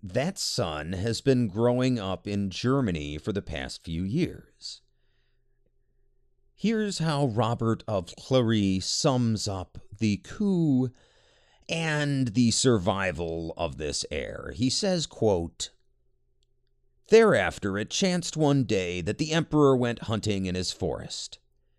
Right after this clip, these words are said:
And what did Alexius his brother do but come into the forest where the emperor was, and seize him treacherously, and put out his eyes? Thereafter, when he had done this,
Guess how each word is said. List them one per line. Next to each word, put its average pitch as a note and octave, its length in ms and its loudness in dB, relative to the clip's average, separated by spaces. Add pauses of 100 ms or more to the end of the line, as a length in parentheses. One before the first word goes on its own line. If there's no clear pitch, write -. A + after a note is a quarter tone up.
(300)
And F#3 200 6
what A3+ 180 2
did A3 140 8
Alexius E3 640 2
his D3 180 4
brother D3 320 8
do D#2+ 440 0 (260)
but D3 140 6
come G3 280 2
into E3+ 300 2
the C#3 80 -2
forest C#3 460 2
where D3 100 6
the C#3 160 4
emperor B2+ 400 2
was, E2 480 -2
and G2+ 160 -4
seize F3+ 400 -2
him D3 160 2
treacherously, B2 1000 -4 (120)
and B2+ 200 0
put C3+ 220 4
out G#2 240 0
his G2 200 -6
eyes? C#2+ 760 -8 (920)
Thereafter, G#2 840 2
when C#3+ 140 6
he C#3+ 160 4
had A#2+ 160 2
done F#2 260 4
this, C#2 360 -8